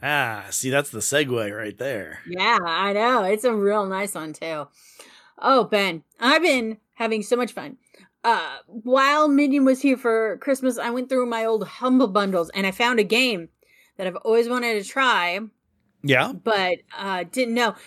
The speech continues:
Speaker 2: It was, like, in my Ukraine bundle.
Speaker 1: Oh, yeah.
Speaker 2: And it's, it's Slay the Spire. It's a, it's another roguelike, but it's a card game.
Speaker 1: Okay.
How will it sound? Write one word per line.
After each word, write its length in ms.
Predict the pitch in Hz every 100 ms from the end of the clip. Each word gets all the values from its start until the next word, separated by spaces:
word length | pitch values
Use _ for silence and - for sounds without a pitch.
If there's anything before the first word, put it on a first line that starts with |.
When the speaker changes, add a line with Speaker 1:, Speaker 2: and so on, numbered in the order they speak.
| -
Speaker 2:
It 40 | 220
was, 140 | 226
like, 200 | 262 240
in 140 | 247 247
my 300 | 240 220 196 -
Ukraine 560 | 208 220 - 208 175
bundle. 520 | 202 226 247 262 330 277 _ -
Speaker 1:
Oh, 80 | 202
yeah. 240 | 202 165 - _ _ _ _ _ _ _ _ _ _ -
Speaker 2:
And 240 | 254 240 233
it's, 340 | 240 220 - -
it's 200 | 214 -
Slay 460 | - - 247 294
the 120 | 247 262
Spire. 800 | - - - 208 196 - - - _ _ -
It's 220 | 214 214
a, 160 | 240 -
it's 120 | 233
another 300 | 240 254 240
roguelike, 520 | 208 233 214 196 180 -
but 140 | 202
it's 180 | 202 196
a 60 |
card 320 | 185 - 214 214
game. 420 | 262 285 294 285 -
Speaker 1:
Okay. 400 | 196 269 165 233